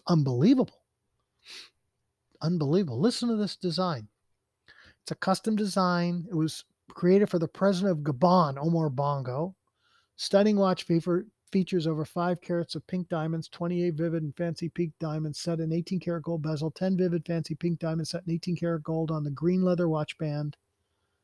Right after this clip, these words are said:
Engraved Omar Bongo's signature on back with a photo of him. Holy mackerel. It's a woman's watch. It's eighteen karat rose gold with diamond bezel.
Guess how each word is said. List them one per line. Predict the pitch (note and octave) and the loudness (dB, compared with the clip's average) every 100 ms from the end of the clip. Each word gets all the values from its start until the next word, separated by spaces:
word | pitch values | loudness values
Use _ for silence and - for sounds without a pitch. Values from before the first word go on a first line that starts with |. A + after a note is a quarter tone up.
| _ _ _ _ _ _ | _ _ _ _ _ _
Engraved | D#3+ D#3+ C#3 D3+ F#3+ B3 C#4 F#3+ C3+ | 4 4 6 10 12 12 12 12 12
Omar | E3+ F3+ F3 | 8 8 6
Bongo's | D3 E3 F3+ E3 | 6 4 6 4
signature | - F3+ F3+ F3+ | 4 2 2 2
on | E3+ | 2
back | E3+ E3 | 2 2
with | E3+ | 0
a | E3 | 0
photo | - - G#3+ A#3+ A#3 D3+ | -4 6 12 12 12 8
of | C3 | 0
him. | C3+ A#2+ A#2+ _ _ _ _ _ _ _ _ _ _ _ | -6 -10 -12 _ _ _ _ _ _ _ _ _ _ _
Holy | F#3+ F3 C3 A#2+ | -6 -4 -6 -6
mackerel. | C3 C#3 - D3+ | -6 -6 -6 -6
It's | D#3 | 0
a | |
woman's | D#3+ G#3 G#3 F3 | 4 4 4 4
watch. | D#3+ D3 E3 - - _ _ _ _ _ _ _ _ _ _ _ _ | 2 2 -2 -8 -20 _ _ _ _ _ _ _ _ _ _ _ _
It's | C#3 C3+ - - | -8 -8 -8 0
eighteen | F3+ - F#3 | 2 2 2
karat | F#3 F3 | 2 2
rose | F3+ E3 | 2 -2
gold | - E3+ | 0 0
with | D#3 | 0
diamond | D#3 D#3+ F3 | 0 0 0
bezel. | D3+ C#3+ C#3 D#3 | 0 -2 -2 -6